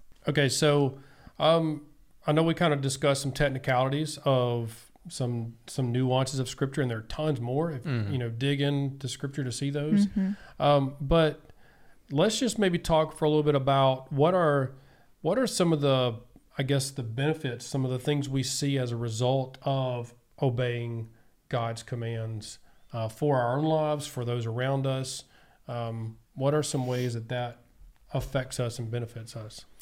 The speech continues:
Speaker 2: Well, I mean, I think what Jesus says in the Sermon on the Mount, um, that we're salt and light. So, a-, and that when we obey, people see our good works and they glorify God. So,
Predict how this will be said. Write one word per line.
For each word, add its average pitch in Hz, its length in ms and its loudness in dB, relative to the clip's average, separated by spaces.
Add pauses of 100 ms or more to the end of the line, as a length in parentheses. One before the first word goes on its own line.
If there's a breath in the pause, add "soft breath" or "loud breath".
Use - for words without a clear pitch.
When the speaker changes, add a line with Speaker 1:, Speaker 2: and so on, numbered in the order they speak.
(720 loud breath)
Speaker 2:
Well, 156 140 2
I 143 80 2
mean, 120 120 4
I 127 80 4
think 123 220 0
what 107 140 0
Jesus 113 320 0
says 107 240 0
in 107 80 0
the 101 80 -2
Sermon 110 260 2
on 101 80 0
the 98 60 -2
Mount, 104 300 0 (580)
um, 104 460 0 (640 soft breath)
that 120 360 0
we're 123 120 4
salt 123 320 2
and 113 80 0
light. 101 380 0
So, 110 460 2 (400)
a-, 127 200 -4
and 123 180 2
that 117 300 2
when 120 280 0
we 127 180 6
obey, 117 520 4
people 117 340 -2
see 131 260 0
our 113 140 4
good 110 200 0
works 113 380 0
and 113 80 -2
they 107 80 -4
glorify 107 540 -2
God. 104 400 -2
So, 110 220 2